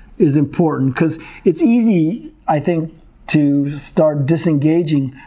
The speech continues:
from the community that's your, your base, that's your, that's, that's, uh, you, you know, the soil that we grow up in.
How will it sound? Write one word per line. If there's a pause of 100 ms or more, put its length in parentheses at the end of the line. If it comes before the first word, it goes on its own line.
(120)
from
the
community
that's
your, (100)
your
base,
that's
your, (240)
that's, (120)
that's, (160)
uh, (160)
you,
you
know,
the
soil
that
we
grow
up
in.